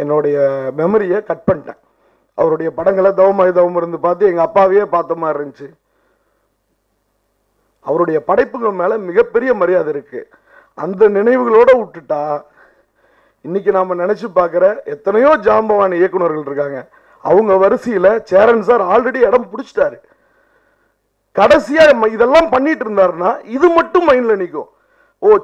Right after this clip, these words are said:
சேரன்னா அது அந்த இதுக்கு, இதுக்கு election, எலெக்ஷன் போயிட்டு கத்திட்டு இருப்பாரு அவருன்னு. வேண்டாம்,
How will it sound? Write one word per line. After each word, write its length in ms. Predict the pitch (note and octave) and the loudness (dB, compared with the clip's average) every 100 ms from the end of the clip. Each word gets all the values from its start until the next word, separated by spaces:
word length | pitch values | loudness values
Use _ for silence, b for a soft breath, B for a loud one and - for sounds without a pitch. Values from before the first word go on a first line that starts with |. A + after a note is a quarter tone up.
| - | -4
சேரன்னா 560 | - B3 B3+ C4 B3+ B3+ | -8 -4 -2 -2 0 2
அது 80 | A#3+ A3+ | 2 2
அந்த 160 | G#3+ A3 A3 F#3+ - D#3 A3 | 0 2 0 -2 -18 -20 -18
இதுக்கு, 220 | G3+ F#3 G3+ | -14 -8 -6
இதுக்கு 200 | F#3+ G3 | 0 0
election, 280 | G3+ G3+ F#3+ | 0 -2 -4
எலெக்ஷன் 380 | F#3+ F#3+ G3+ D#3+ | -4 -4 -6 0
போயிட்டு 280 | F#3+ F#3 F#3+ F3 - - | 0 4 2 2 -6 -8
கத்திட்டு 300 | F3+ G3+ D3+ | -6 -6 -6
இருப்பாரு 260 | D3+ D3+ D3+ | -2 0 2
அவருன்னு. 280 | D3 C#3+ B2 A2+ | 2 0 -6 -2
வேண்டாம், 380 | D3 G3 E3+ A2+ | 0 0 -4 -8